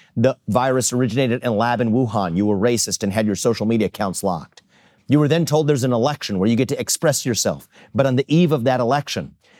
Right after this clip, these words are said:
the most damning story about one of the two candidates in that election, Joe Biden, was systematically suppressed by every major technology company that we now know to be true. So that pent-up frustration, yes, boiled over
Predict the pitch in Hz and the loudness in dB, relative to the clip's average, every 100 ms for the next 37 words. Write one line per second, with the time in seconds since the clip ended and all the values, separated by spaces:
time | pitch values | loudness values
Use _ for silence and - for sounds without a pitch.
0 | - 120 131 139 - - 101 127 139 151 | 0 4 4 2 -2 -2 2 2 4 2
1 | 151 127 - 156 143 113 98 107 113 113 | 2 0 0 2 2 2 2 2 2 2
2 | 139 123 120 131 - 127 117 107 - - | 2 0 0 -2 0 0 0 0 -2 0
3 | 143 120 101 95 - 90 85 117 113 110 | 2 2 2 -2 -4 -4 0 2 2 0
4 | 95 76 - _ _ 123 131 - - - | -2 -6 -12 _ _ 0 0 -2 -4 0
5 | 170 156 - 160 131 127 131 135 120 - | 2 0 0 0 0 0 0 0 0 -2
6 | - - 135 95 65 - - _ - _ | -6 -2 0 0 -6 -12 -12 _ -20 _
7 | 117 127 135 139 139 123 117 117 120 - | -2 0 0 2 2 2 0 0 -2 0
8 | 113 110 101 101 107 95 104 101 - - | 0 0 0 -2 -2 0 0 -2 -8 -4
9 | 123 117 110 113 117 113 110 98 87 - | -2 2 2 2 2 0 0 -2 -2 -2
10 | - 117 71 - _ - - _ - 156 | 0 0 -2 -10 _ -20 -20 _ 0 2
11 | 117 117 190 - - 165 180 - 156 - | 2 2 0 -4 -2 0 2 2 0 -2
12 | - 120 - - 127 110 117 98 110 98 | -2 0 0 0 0 0 -2 2 2 0
13 | - - 95 123 143 147 131 - 104 110 | -4 -6 0 2 2 2 0 0 0 0
14 | 107 139 131 | 0 -2 -4